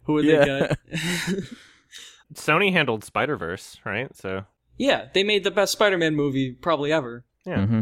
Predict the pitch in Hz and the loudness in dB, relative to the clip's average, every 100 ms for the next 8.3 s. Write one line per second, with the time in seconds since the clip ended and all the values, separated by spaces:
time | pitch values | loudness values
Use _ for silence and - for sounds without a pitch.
0 | 110 - 165 175 170 156 160 151 147 147 | 2 2 6 6 6 4 2 2 4 4
1 | 143 135 131 - 185 - 156 131 127 131 | 4 2 2 2 0 2 -2 -2 -2 0
2 | 147 135 - _ 165 - 143 - 127 143 | 2 2 -4 _ -14 -8 -6 -2 -2 -2
3 | 123 147 135 113 131 - - 123 113 143 | 0 0 -2 -6 -10 -10 -8 -10 -6 -6
4 | 143 117 - _ _ _ _ _ _ - | -6 -10 -16 _ _ _ _ _ _ -14
5 | - 139 139 139 139 143 - 131 139 143 | -8 -6 -6 -4 -2 -2 -4 -2 -2 -2
6 | 139 135 135 - - _ _ _ 151 170 | -2 -2 -4 -10 -20 _ _ _ 2 2
7 | 190 190 175 170 135 151 160 143 - 175 | 2 -2 0 0 2 0 -2 -2 -2 0
8 | 185 123 120 | 0 -2 -4